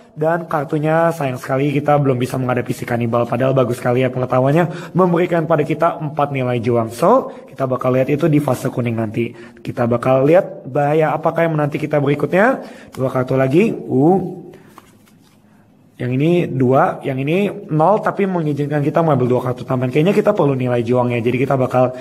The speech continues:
exploring the island sekali lagi. Kita bakal pilih yang ini,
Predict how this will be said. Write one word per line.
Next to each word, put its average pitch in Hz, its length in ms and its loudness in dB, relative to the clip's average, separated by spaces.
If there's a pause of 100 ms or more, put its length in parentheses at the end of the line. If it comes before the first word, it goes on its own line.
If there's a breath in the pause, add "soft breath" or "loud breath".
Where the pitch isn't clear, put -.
(180 loud breath)
exploring 156 560 -2
the 147 80 -2
island 135 320 -2
sekali 127 240 0
lagi. 135 240 4
Kita 151 240 -2
bakal 123 240 -2
pilih 120 240 -4
yang 123 80 -4
ini, 156 100 2